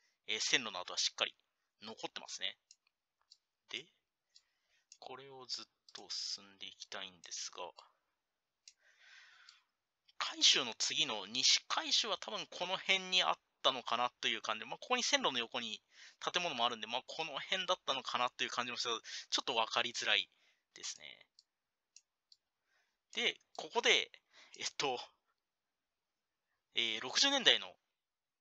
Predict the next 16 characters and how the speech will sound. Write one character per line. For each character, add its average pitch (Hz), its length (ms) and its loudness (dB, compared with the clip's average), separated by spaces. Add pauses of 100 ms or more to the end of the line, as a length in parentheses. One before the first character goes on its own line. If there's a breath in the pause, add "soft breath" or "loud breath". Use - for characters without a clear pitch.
(140)
写 - 200 2
真 131 240 2
が、 117 180 0 (800)
こ - 160 -6
の 185 80 -4
子 240 180 -6
で 226 80 4
切 - 200 -2
れ 196 80 2
て 131 80 -2
ま 110 60 -2
す。 - 300 -4 (580)
え 127 160 2
ー、 139 120 -4
上 247 140 0
が、 233 200 2